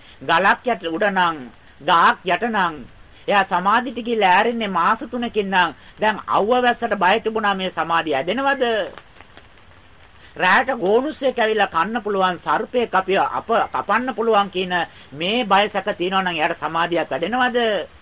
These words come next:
රැට පිණි බානවා, දවල්ට රස්නේ එනවා, අවුවට දාඩිය දානවා, පිණි බාලා මට සෙම හැදෙනවා, එම්බිරිසාව ඇදෙනවායි කියන බය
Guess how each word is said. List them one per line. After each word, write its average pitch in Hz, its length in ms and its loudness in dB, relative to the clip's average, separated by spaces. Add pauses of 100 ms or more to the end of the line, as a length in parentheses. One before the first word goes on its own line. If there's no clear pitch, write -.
(1900)
රැට 131 480 -2
පිණි 165 280 -8
බානවා, 190 560 4
දවල්ට 175 420 0
රස්නේ 196 480 -2
එනවා, 190 420 2 (160)
අවුවට 202 480 0
දාඩිය 190 460 0
දානවා, 208 440 2
පිණි 175 280 -6
බාලා 196 320 4
මට 175 220 -4
සෙම 175 200 -6
හැදෙනවා, 214 600 0 (180)
එම්බිරිසාව 202 720 0
ඇදෙනවායි 190 560 0
කියන 180 220 -6
බය 151 280 2